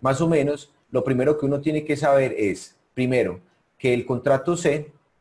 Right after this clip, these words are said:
en la Bolsa de Nueva York es estandarizado de treinta y siete mil quinientas libras de café verde.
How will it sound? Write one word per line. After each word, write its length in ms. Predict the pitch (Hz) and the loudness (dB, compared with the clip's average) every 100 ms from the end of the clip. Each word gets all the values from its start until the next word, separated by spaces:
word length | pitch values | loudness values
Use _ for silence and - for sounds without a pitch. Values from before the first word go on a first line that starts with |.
| _ | _
en 120 | 120 | -2
la 100 | 117 | 2
Bolsa 280 | 117 113 113 | 4 2 2
de 60 | 143 | 2
Nueva 200 | 143 135 | 2 4
York 400 | 143 135 - - | 2 0 -6 -8
es 160 | 117 113 | -4 -2
estandarizado 840 | 127 131 127 135 127 127 123 120 107 | -2 -2 0 0 0 2 2 0 -2
de 100 | 101 | -4
treinta 380 | 110 101 95 | -2 -4 -4
y 20 | 95 | -8
siete 300 | 98 101 101 | -6 -4 -4
mil 180 | 98 | -6
quinientas 400 | - 120 113 127 | -6 -6 -4 -2
libras 300 | 127 143 131 | -2 0 0
de 120 | 98 - | -4 -8
café 320 | 87 - 90 | -10 -4 0
verde. 400 | 110 98 - | 2 0 -4